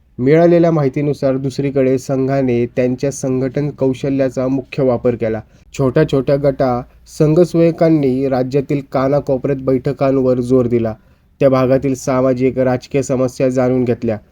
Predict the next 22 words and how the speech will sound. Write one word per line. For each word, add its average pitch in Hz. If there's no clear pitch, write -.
अनेक 165
कुटुंबांशी 165
थेट 147
संपर्क 139
साधला. 110
या 120
संपर्कात 127
राष्ट्रभान, 127
राष्ट्रहित, 139
हिंदुत्व, 139
सुशासन, 135
विकास, 127
लोककल्याण 127
आणि 147
एकसंघ 147
समाज 135
तसेच 165
स्थानिक 156
विकासाच्या 165
मुद्द्यावर 151
लोकांना 139
आश्वस्त 131